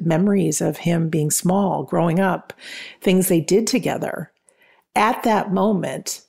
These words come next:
that grandmother had to lower her vibration, however she did it, put these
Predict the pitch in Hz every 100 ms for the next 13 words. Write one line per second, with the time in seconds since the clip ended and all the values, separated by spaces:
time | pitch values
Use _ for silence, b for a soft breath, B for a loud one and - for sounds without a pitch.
0 | _ _ 185 196 196 190 202 190 147 151
1 | 175 156 156 175 160 - 185 196 147 156
2 | 147 143 160 180 165 175 170 175 165 165
3 | 185 214 202 - 135 180 B B - -
4 | 135 135 180 - 202 262 185 - B B
5 | _ 196 196 180 170